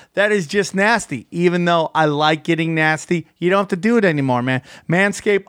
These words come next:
also has, uh, crop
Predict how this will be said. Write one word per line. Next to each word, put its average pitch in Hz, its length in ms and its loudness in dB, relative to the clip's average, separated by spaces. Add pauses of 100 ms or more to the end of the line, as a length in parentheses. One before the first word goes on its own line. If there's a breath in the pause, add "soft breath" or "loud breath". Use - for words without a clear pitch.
also 180 480 0
has, 156 420 0 (300 loud breath)
uh, 131 240 2 (240 soft breath)
crop 233 560 -2